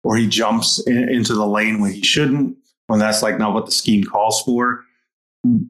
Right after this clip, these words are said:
Again, those are things that I would understand would drive a coach banana and can also just implode your defense. If you have a guy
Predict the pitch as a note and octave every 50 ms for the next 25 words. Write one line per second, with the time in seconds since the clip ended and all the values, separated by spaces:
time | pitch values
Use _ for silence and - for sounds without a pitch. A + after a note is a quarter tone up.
0 | _ F#2+ - G#2+ G#2+ A2 G#2 G#2 A2+ A#2+ A#2+ B2+ C#3+ C#3 - C3+ C3 B2 A2 G#2+
1 | G#2 F#2+ G2 A2 A2 A2 A2 G#2+ A2 G#2+ G#2+ G2+ - - - G#2+ G2+ G2+ F#2+ G2
2 | F2+ G2 F#2+ F#2+ F#2+ F2+ F#2 - - G#2 F#2 - - - G2+ F#2+ G2 G2 G2+ G#2
3 | G#2 G#2 A2 A2+ A2+ A2 G#2+ B2 A2+ A2 G2+ G2 A2 A2+ - - A#2+ G2+ F#2+ G#2+
4 | G2+ - B2 A#2+ A2 G2+ F2+ - - G2 F#2 F#2 F2+ F#2 F#2+ - A2+ A2+ A2+ -
5 | G2 F2 E2 D#2+ - F2+ - - F2 F#2 G#2 G#2+ G#2+ G2 A2+ A2 A2 A2+ A2 G#2+